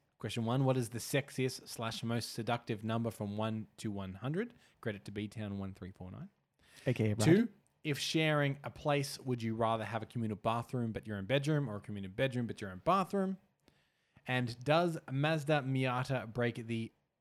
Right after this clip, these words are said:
Speaker 1: <laughs> I, I always struggle with this word.
Speaker 2: Yeah.
Speaker 1: Um, <laughs> how do you, how do you pronounce it?
Speaker 2: I want you to give it a go, Cam. <laughs>
Speaker 1: It's the fir-, the second word I can always get.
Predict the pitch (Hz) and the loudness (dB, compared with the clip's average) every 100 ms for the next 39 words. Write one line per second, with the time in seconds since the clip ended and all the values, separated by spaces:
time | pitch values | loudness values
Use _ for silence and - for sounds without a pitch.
0 | - - 180 143 - 143 143 - 165 160 | -12 -4 -2 -2 -4 -2 -2 0 0 2
1 | 165 190 165 - 147 135 131 123 117 - | 4 6 4 4 4 4 4 2 -4 -6
2 | 147 123 117 104 - - - - - _ | 4 6 6 2 -8 -20 -20 -20 -20 _
3 | _ _ _ _ - 175 190 - - - | _ _ _ _ 0 6 6 6 2 -8
4 | - - - _ _ _ _ _ _ _ | -12 -16 -20 _ _ _ _ _ _ _
5 | _ _ - 180 202 208 - - - - | _ _ 0 0 2 -2 -6 -14 -16 -18
6 | - 165 170 131 101 92 - - - _ | -4 0 2 2 0 -2 -4 -4 -4 _
7 | _ 269 403 359 320 220 226 220 175 175 | _ 2 4 4 2 4 2 4 8 8
8 | 143 143 147 156 - - - - 269 302 | 10 8 8 8 8 6 4 2 0 2
9 | - 208 208 208 - 208 220 190 - 220 | 10 10 12 6 8 6 6 2 4 2
10 | 240 214 196 185 160 160 151 127 - 92 | 4 6 8 8 6 6 6 6 4 -4